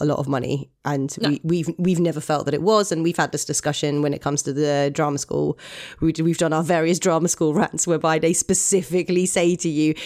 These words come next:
Speaker 1: "Just so you know, you'll live a life in poverty with no friends outside of your industry." <laughs> Just, just as long as you're cool with that. But I, like, you know, I can't sit in my home that I own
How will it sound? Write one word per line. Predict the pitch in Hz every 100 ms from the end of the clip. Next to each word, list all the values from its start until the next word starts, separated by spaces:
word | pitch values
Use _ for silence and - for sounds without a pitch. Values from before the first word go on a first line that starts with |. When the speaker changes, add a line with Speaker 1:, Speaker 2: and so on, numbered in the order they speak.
| - - -
Speaker 1:
"Just | 247 233
so | - 185
you | 175 175
know, | 170 165 147 143
you'll | - 160 165
live | 165 156
a |
life | 160 156 156
in | 151
poverty | 151 156 156 - 151
with | 156
no | 156 151
friends | 156 156 143 151
outside | 143 135 143
of | 151
your | 156 156
industry." | 147 147 202
<laughs> | - - 262 - - - 320 -
Just, | - 349 - - - -
just | 381 -
as | 277
long | 277 262
as | 240
you're | 214 220 247 226
cool | - 277 233
with | 214 214 -
that. | 208 131 - - - - -
But | - 320 -
I, | - 294 196 - - -
like, | 247 339 302
you |
know, | 349 269
I | 277
can't | 302 240 214
sit | 240 226
in | 220 214
my | 226 214 208 -
home | 226 214 202
that | 208 -
I | 202 190 -
own | 220 180 160 180